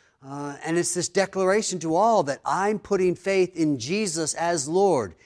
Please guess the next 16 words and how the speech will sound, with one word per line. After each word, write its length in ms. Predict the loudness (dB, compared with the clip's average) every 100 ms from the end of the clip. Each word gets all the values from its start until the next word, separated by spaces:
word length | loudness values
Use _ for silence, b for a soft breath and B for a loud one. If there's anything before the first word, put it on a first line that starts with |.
| b
He 240 | _ 0 4
was 220 | 4 4
God's 360 | 2 4 2
provision 500 | -4 -4 4 2 4
of 80 | -2
salvation, 800 | 0 0 2 2 2 4 2 2 -4 b b
and 140 | -8
he 160 | -2 0
is 220 | 0 -2
Lord. 400 | -4 -6 -8 -18 _ _ _ _ _ _ -20
Um, 500 | -20 -20 -20 -20 _ _ _ _ _ _ 0
baptism 520 | 0 2 0 2 2
does 300 | 4 4 4
not 180 | 2 2
save 320 | 0 2 2
us 420 | 0 0 -4